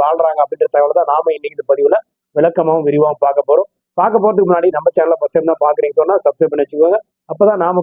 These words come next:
போடக்கூடிய அற்புதமான அதிசயமான தகவலை உங்களுக்கு தெரிஞ்சுக்கிட்டே இருக்கும். அதை பார்த்து நீங்க பயன்பெற முடியும். மேலும் நீங்க பண்ற ஒவ்வொரு சப்ஸ்கிரைபுக்கும் உங்கள் சார்பாக ஒவ்வொரு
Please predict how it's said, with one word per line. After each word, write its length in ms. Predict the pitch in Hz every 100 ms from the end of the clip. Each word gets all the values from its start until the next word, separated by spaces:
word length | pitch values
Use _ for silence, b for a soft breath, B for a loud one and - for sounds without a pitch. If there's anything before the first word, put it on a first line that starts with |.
| 170
போடக்கூடிய 300 | 180 180 180
அற்புதமான 420 | 151 165 165 175 180
அதிசயமான 340 | 156 - 160 165
தகவலை 240 | 151 147 156
உங்களுக்கு 260 | 143 139
தெரிஞ்சுக்கிட்டே 360 | 143 143 156 156
இருக்கும். 240 | 147 185 220 _ _ -
அதை 140 | 147 160
பார்த்து 220 | 160 160 151
நீங்க 140 | 143 147
பயன்பெற 280 | 151 160 151
முடியும். 200 | 170 175
மேலும் 220 | 190 220 -
நீங்க 180 | 165 185 165
பண்ற 180 | 156 156 196 - _ _
ஒவ்வொரு 320 | 156 185 226 233
சப்ஸ்கிரைபுக்கும் 560 | 175 - 170 160 160 185
உங்கள் 240 | 156 160 160
சார்பாக 360 | 151 151 143 156 311 _ _ -
ஒவ்வொரு 320 | 170 190 180